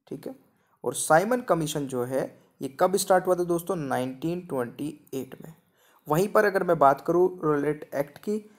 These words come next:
तो ये उन्नीस सौ उन्नीस में आया था। मिंटो मोर्ले रिफॉर्म एक्ट, ये आपका उन्नीस सौ नौ में आया था। ये सारे ही इंपॉर्टेंट हैं,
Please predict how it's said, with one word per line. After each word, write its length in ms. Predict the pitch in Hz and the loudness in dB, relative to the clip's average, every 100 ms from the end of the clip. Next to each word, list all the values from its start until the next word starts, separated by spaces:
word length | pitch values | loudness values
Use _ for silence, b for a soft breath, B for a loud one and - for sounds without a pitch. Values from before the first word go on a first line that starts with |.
| b | b
तो 80 | - | -8
ये 340 | 151 175 208 - | 2 4 4 0
उन्नीस 340 | 165 160 165 | -2 0 -2
सौ 80 | 170 - | -4 -6
उन्नीस 320 | 147 147 160 185 | -6 -4 -4 2
में 100 | 185 | 4
आया 140 | 175 | 4
था। 320 | 180 208 - _ _ _ _ _ _ _ _ b b b - | 2 -4 -6 _ _ _ _ _ _ _ _ b b b -2
मिंटो 420 | 160 190 185 220 | 2 2 6 4
मोर्ले 340 | 190 165 165 165 | 6 6 8 6
रिफॉर्म 400 | 147 156 170 180 - 160 | 4 4 4 2 -2 0
एक्ट, 260 | 170 - | 0 0
ये 280 | 170 143 156 | -2 2 6
आपका 320 | 156 - - | 6 4 2
उन्नीस 360 | 143 143 151 - | 2 0 -4 -6
सौ 100 | 143 | -6
नौ 280 | 123 127 147 | -4 -4 0
में 140 | 170 | 4
आया 160 | 170 170 | 4 4
था। 200 | 190 - | 0 -6
ये 140 | 170 160 | -8 -4
सारे 320 | - 156 180 | 4 4 4
ही 140 | 208 | 2
इंपॉर्टेंट 520 | 190 160 151 143 127 | 0 0 0 0 -4
हैं, 160 | - - | -10 -14